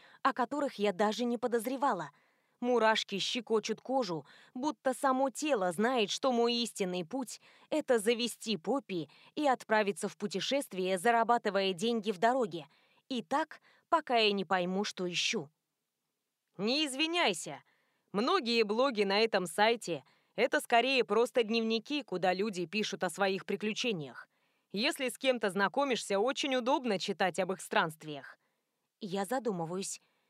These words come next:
Было бы неплохо записывать истории и документировать свои перемещения. Но всё же я скорее предпочитаю читать, хотя, может, и решусь на дневник чисто для себя.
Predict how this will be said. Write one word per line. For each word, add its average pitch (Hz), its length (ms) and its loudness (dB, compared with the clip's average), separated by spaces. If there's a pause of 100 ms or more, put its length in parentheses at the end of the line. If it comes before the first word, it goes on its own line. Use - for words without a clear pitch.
(140)
Было 254 360 2
бы 233 140 0
неплохо 240 560 2
записывать 208 640 0
истории 208 640 -2 (280)
и 277 100 -2
документировать 240 800 2
свои 202 320 2
перемещения. 220 800 -2 (380)
Но 269 220 2
всё 262 260 0
же 208 140 0
я 202 160 2
скорее 214 420 0
предпочитаю 202 720 -2
читать, 247 500 -4 (360)
хотя, 370 340 2
может, 285 320 0
и 294 80 0
решусь 254 400 -2
на 202 140 0
дневник 202 520 -2 (280)
чисто 233 380 -2
для 208 140 0
себя. 185 360 -4